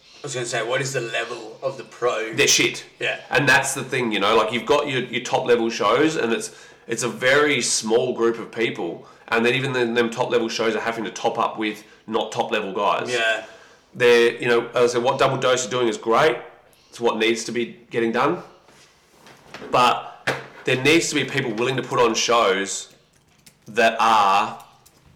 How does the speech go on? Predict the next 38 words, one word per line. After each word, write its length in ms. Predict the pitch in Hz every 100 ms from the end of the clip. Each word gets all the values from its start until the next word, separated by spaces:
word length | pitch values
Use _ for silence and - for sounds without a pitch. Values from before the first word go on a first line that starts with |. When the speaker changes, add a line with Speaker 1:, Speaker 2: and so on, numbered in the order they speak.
| -
Speaker 2:
like, 380 | 110 98 - -
um, 480 | 110 98 95 98 92 - - _ _ _
Muay, 340 | - 113 110 - -
uh, 140 | 104 -
Aus-, 220 | 117 110 -
Australian 340 | - 117 107
title, 320 | 107 104 107
Australian, 460 | 107 110 113 98 90
like, 140 | 104
ifma 240 | 117 131 120
style 420 | - 104 98 95
shows. 120 | 143
Speaker 1:
Yeah, 280 | 156 - -
yeah, 260 | 135 135 131
yeah. 140 | 127 120
Speaker 2:
There 80 |
needs 320 | 123 143 151 -
to 100 | 135
be 160 | 127
that 460 | 110 110 156 143 - - - _ - -
after 420 | 123 139 135 143
the 160 | 117
interclubs. 640 | 120 143 160 175 190 - - - -
More 320 | 135 147 170
than 100 | 160
one 260 | 117 131 123
gym 160 | 113 123
doing 100 | 123
Speaker 1:
Yeah, 380 | 117 110 - -
Speaker 2:
interclub. 180 | 151
Speaker 1:
yeah. 280 | 156 - - - - - - _ _ _ _ _ -
Speaker 2:
Matt, 240 | 143 -
five 220 | - 165
or 40 | 165
six 220 | 170 160
gyms 220 | 156 156
doing 220 | 139 135
interclubs. 520 | 127 123 101 - -